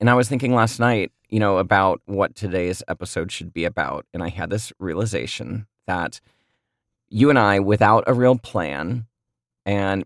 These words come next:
being <laughs> brand new to podcasting, putting ourselves out there in a very unique and unusual way, which we're not, I don't think either of us are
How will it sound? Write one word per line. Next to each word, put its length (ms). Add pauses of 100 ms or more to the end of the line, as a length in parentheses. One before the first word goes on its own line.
being 260
<laughs> 20
brand 320
new 160
to 80
podcasting, 1080
putting 200
ourselves 340
out 200
there 180
in 60
a 40
very 480
unique 500
and 240
unusual 480
way, 420 (500)
which 200
we're 80
not, 180 (340)
I 40
don't 280
think 260
either 240
of 80
us 180
are 200